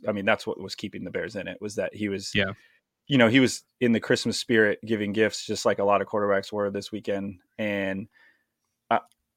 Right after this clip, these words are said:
Speaker 1: I, I love Josh Allen. I think he, he does so many good things for that offense. I think they have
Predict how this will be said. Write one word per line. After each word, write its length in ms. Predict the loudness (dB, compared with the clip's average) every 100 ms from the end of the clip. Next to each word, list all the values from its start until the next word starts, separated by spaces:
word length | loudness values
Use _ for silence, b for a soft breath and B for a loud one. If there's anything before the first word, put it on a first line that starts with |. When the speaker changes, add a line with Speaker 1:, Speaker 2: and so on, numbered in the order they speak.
| 6
Speaker 1:
I, 120 | 8
I 140 | 8
love 340 | 6 10 8 10
Josh 280 | 8 8 6
Allen. 280 | 4 2
I 80 | -4
think 160 | -6 -4
he, 200 | -6 -6
he 140 | -4 0
does 200 | 0 2
so 140 | 2
many 140 | 2
good 180 | 0 -2
things 220 | -4 -6 -4
for 120 | -2
that 140 | 0
offense. 480 | 0 0 -2 -2 -4 -4
I 100 | -2
think 240 | -4 -4
they 120 | -6
have 460 | -6 2 6 6